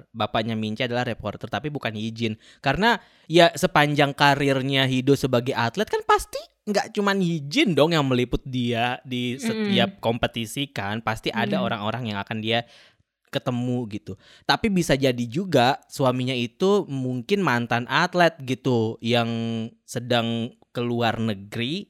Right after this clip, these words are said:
Speaker 1: untuk
Speaker 2: Oh, iya.
Speaker 1: nganterin atlet-atlet muda yang lain untuk berkompetisi gitu.
Speaker 2: Iya.
Speaker 1: Dan ini kalau ngomong soal dua ribu dua dua di setting ini, mungkin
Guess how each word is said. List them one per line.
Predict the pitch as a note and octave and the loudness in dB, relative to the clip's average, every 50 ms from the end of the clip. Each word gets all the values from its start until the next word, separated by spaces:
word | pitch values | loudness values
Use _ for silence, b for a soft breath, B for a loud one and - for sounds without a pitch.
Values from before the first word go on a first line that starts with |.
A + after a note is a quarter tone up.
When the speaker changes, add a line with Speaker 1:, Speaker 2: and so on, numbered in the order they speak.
| _ - | _ -8
Speaker 1:
untuk | - A3+ A3+ G#3+ | -8 -4 2 2
Speaker 2:
Oh, | G#3+ G#3+ | 2 4
iya. | G#3 G#3+ G#3 G3+ G3+ G3+ G3+ G3+ | 4 4 4 4 6 4 2 2
Speaker 1:
nganterin | G3+ E3+ F3 | 0 -2 -2
atlet-atlet | - C#3 B2+ - C#3+ - - A#2 A#2+ - - B2+ - | 0 -2 -2 -2 -2 -6 -2 -4 -4 -2 -2 -4 -2
muda | - B2 A#2+ B2 A#2+ B2 A#2+ | -2 -2 -2 0 2 2 2
yang | A#2 A#2 A#2 A2+ | 2 2 2 2
lain | A2+ A#2 C3 D#3 E3 D#3 C#3 B2 | 2 2 4 4 4 2 0 -2
untuk | - A#2 A#2 - A#2 G#2+ A2 | -4 -6 -6 -6 -6 -6 -4
berkompetisi | A2+ A2 - - A2+ A2 A2 - - - C#3 D3+ D3 - - C3+ A#2 A2+ A2 A2 _ | -4 -4 -2 -2 -4 -4 -4 -6 -6 -6 -6 -8 -8 -6 -6 -6 -6 -6 -6 -10 _
gitu. | - G#2 G2 _ _ - F#2 F#2 - b b b b b | -14 -14 -14 _ _ -14 -14 -14 -14 b b b b b
Speaker 2:
Iya. | b G3 F#3+ F#3 F#3 F3+ F3 | b -8 -6 -6 -6 -4 -2
Speaker 1:
Dan | C3+ C3 C3 C3 B2+ C3 C3 C3 C3+ C#3 _ | 0 0 0 0 -2 -4 -4 -6 -8 -8 _
ini | - C3 C3+ E3+ | -8 -6 -6 -4
kalau | - F#3+ E3+ D3+ D3 | 0 2 2 2 2
ngomong | C#3+ C#3 C3+ C3 B2+ B2+ B2 B2+ C3 B2 | 0 -2 0 0 -2 -2 -2 -4 -6 -6
soal | - C3+ A#2+ - - A#2+ A#2+ A#2+ A#2+ A#2+ A#2+ A#2 | -2 -4 -4 -2 0 0 2 2 2 0 0 -2
dua | A#2 A#2 A#2+ A#2 A#2 | -2 0 0 2 2
ribu | A2+ A#2 A2+ A#2 A#2+ | 2 0 -2 -2 -2
dua | A2+ A#2 A2+ A2 | 0 2 0 2
dua | A2 A#2 A#2 A#2 | 2 0 0 0
di | A2 A#2 | 0 -2
setting | A2+ - A#2 A2 - A#2+ A2+ - | -4 -4 -6 -8 -8 -10 -8 -8
ini, | G#2+ C3+ E3 | -6 -4 -4
mungkin | F3+ D#3 C3 B2 A#2+ A2+ G#2+ G#2+ G#2+ G#2 - _ - - D#3 E3 F3 D3+ A2 F#2 - - | -4 -4 -4 -4 -6 -6 -6 -6 -8 -8 -10 _ -2 2 4 4 4 4 2 -6 -8 -16